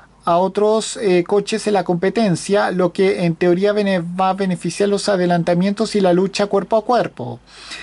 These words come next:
Aunque existen pilotos que pusieron, eh, esto en duda, como recientemente en el, el alemán Nico Hülkenberg, quien es, eh, piloto tester de Aston Martin, que no confiaba mucho en que los cambios fueran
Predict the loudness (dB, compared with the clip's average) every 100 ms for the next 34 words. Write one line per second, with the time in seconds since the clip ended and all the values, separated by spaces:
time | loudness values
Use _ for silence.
0 | -18 -20 -8 0 2 0 0 0 0 -4
1 | -4 -8 -2 -2 -2 0 2 2 2 -2
2 | -2 -2 2 2 0 -8 0 2 4 2
3 | 2 -4 -6 0 4 4 4 4 2 -2
4 | -4 0 0 2 2 2 0 0 -2 -2
5 | -4 -4 -2 0 0 -2 0 0 0 -2
6 | -4 0 2 4 2 2 0 0 -4 -8
7 | -20 -20 -10 0 2 2 2 0 -2 -2
8 | -2 0 0 0 0 2 0 0 -2 0
9 | 0 -2 -6 0 2 2 0 0 0 0
10 | 0 -2 0 -2 -2 0 0 0 0 -2
11 | 0 0 0 -2 -4 0 -2 0 -2 0
12 | 0 2 2 0 0 0 0 0 -2 -2
13 | 0 0 0 0 0 -2 0 0 0